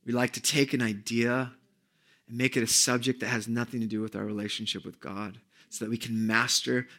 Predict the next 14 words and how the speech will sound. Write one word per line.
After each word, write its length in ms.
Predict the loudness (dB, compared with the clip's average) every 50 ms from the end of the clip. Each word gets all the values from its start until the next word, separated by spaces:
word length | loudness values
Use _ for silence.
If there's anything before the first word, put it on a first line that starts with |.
| _
theology 880 | -12 -8 -2 0 2 4 4 4 4 2 2 0 -2 -2 -2 0 0 0
rather 360 | -2 -2 -4 -4 -4 -4 -6
than 400 | -6 -4 -4 -2 -2 -2 -4 -4
live 600 | -4 -2 -2 -2 -2 -4 -6 -8 -8 -8 -8 -8 -10 -12 -18 -20 _
theology. 920 | -14 -6 0 0 2 2 2 0 0 0 0 0 0 0 0 0 -2 -4 -8 -10 -10 -8 -6 4 6
They 140 | 8 8
weren't, 260 | 10 10 8 8 6 4 -2 -12 -8 4
they 180 | 8 10 10 12
weren't 220 | 12 10 8 8
debating 680 | 8 6 4 4 4 8 10 12 12 12 12 12 10 10
predestination 960 | 8 8 8 10 10 10 10 8 8 6 6 8 8 8 8 8 6 4 4 4
and 120 | 4 2
free 260 | 0 2 4 4 4
will. 340 | 6 6 6 6 8 6 4